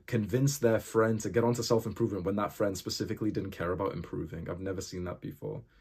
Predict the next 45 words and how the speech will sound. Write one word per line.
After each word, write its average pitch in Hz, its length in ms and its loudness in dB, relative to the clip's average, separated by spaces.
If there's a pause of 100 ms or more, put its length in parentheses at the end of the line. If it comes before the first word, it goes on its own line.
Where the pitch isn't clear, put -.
(200)
When 110 120 0
you've 139 160 4
got 139 260 10
maybe 139 240 6
the 127 120 10
one 117 340 6
friend 117 420 2 (220)
who 135 140 2
actually - 320 0
was 110 140 2
a 107 40 6
little 117 240 4
bit 113 160 2
more 107 220 2
inclined 104 400 -2
to 113 80 -6
self-improvement, 92 880 -6
save 92 400 -2
him. 80 240 -6 (440)
Save 120 300 8
him 110 160 4
from 95 300 -2 (380)
the 95 80 -4
modern 104 240 2
times, 98 340 -2
save 117 240 6
him 104 100 -2
from 95 180 -8
degeneracy, 90 540 -4
but 90 140 -4
most 120 200 2
of 120 60 0
your 113 120 4
friends 92 280 -4
you 95 80 -6
will 90 100 -6
not 95 200 -6
be 107 100 -2
able 92 160 -4
to - 80 -12
save. 90 300 -2
Now 92 80 -4
you 95 160 -2
can 98 160 -4
choose. 85 400 -8